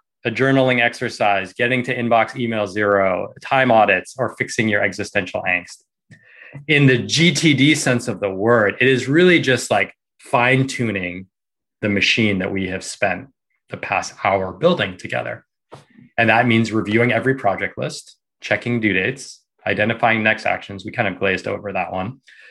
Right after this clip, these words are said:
and updating the metadata when relevant. So I present you with another handy two-by-two matrix where there's execution and reflection on one end and backwards looking and forwards looking on the other end.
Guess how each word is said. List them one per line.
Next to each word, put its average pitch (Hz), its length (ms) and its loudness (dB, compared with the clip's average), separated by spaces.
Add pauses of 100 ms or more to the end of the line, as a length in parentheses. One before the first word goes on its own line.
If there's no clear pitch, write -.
(160)
and 117 140 0
updating 98 540 -2
the 98 60 -6
metadata 90 1120 -2
when 92 340 -6
relevant. 98 420 0 (1000)
So - 480 0 (640)
I - 60 -14
present 107 480 0
you 110 120 4
with 110 160 2
another 147 320 4
handy 104 440 -4
two-by-two - 520 -6
matrix - 720 -10 (600)
where 113 180 2
there's 104 180 0
execution 110 600 2
and 101 80 -2
reflection 120 480 0
on 107 100 -4
one 190 240 2
end 208 240 4
and 107 220 -2
backwards 131 420 -2
looking 123 320 -2
and 101 140 -8
forwards 110 320 -4
looking 104 280 -2
on 95 120 -2
the - 80 -4
other 92 240 -2
end. 90 260 -6